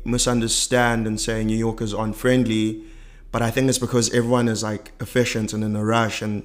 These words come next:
straight to the point, which is something I'm learning as well, and, um, being confident.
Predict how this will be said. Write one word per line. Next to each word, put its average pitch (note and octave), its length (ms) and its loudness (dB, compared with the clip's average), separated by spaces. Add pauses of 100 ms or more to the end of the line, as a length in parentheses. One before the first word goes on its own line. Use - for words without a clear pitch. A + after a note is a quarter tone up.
straight - 460 0
to - 100 -2
the G#2 100 -6
point, G#2+ 600 -2 (420)
which A#2+ 160 -2
is B2 140 4
something C#3 380 6
I'm A2+ 160 2
learning A#2 340 2
as G#2+ 160 -2
well, G#2+ 500 -2
and, A2 380 -2
um, A2 240 -2
being A#2 240 2
confident. - 800 -4